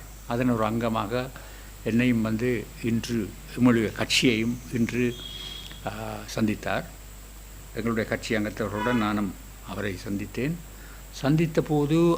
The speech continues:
அவருக்கு நாங்கள் எங்களுடைய நிலைப்பாட்டை கூறியிருக்கின்றோம். ஒன்று, அவர்கள் எடுக்கின்ற இந்த தமிழ் மக்களுடைய இனப்பிரச்சினை சம்பந்தமான, ஆ, தீர்விலே, அதாவது ஒரு அதிகார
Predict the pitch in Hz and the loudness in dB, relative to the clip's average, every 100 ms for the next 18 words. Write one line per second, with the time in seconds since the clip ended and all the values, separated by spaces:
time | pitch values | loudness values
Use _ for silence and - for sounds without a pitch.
0 | - 131 135 131 147 147 147 151 - 120 | 2 2 2 0 2 2 2 0 -4 -2
1 | 120 123 117 123 120 120 117 113 - - | 0 0 0 0 0 0 2 0 -4 -14
2 | - - - 117 131 127 113 - 120 120 | -16 -16 -2 2 2 4 2 4 2 2
3 | - - - - - 131 131 123 123 127 | -4 -16 -18 -16 -2 2 4 2 0 0
4 | 135 123 123 123 131 135 131 - - - | 2 4 2 2 2 0 -2 -8 -14 -14
5 | - - - 104 110 127 - 131 127 127 | -14 -16 -12 -10 -2 -2 0 2 2 0
6 | 120 - 123 127 127 117 113 - 117 127 | -2 0 2 4 4 4 0 0 2 2
7 | 123 123 - 120 117 123 127 117 123 117 | 4 2 0 -2 2 2 2 0 -2 -2
8 | 113 131 113 - 110 107 107 107 107 110 | -4 -2 -4 -2 -2 -2 -4 -4 -2 -2
9 | 139 - - - - - - 101 98 - | -4 -6 -14 -16 -16 -16 -10 -10 -8 -4
10 | 143 117 110 - - - 123 120 120 123 | -2 0 -2 -4 -8 -2 0 2 0 0
11 | 110 113 127 131 | -2 0 2 2